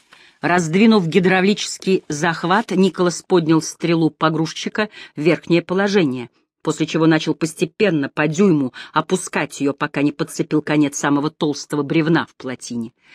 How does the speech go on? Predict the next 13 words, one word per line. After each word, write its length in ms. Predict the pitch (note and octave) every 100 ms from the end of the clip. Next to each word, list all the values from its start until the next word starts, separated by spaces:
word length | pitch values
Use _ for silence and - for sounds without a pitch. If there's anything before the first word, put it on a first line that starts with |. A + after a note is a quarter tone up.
| - - - _
Потом 300 | A3+ E4 D#4
англичанин 480 | C#4+ D4+ - D4+ C#4
сомкнул 680 | - C4+ C4 - C#4 D#4 A#3+
захват 520 | E3 E3+ D#3 D#3 D#3+
и 40 |
дал 200 | F3+ A3+
машине 360 | A3 A3 A3+ A3+
задний 320 | G3+ G#3+ G#3+
ход, 300 | G#3 D4 -
увеличив 420 | G3 G#3+ G3 F#3+
скорость 460 | - - B3+ G#3+ D3+
до 80 | G#3+
максимальной, 840 | G#3+ - B3 A#3+ F#3 E3 D3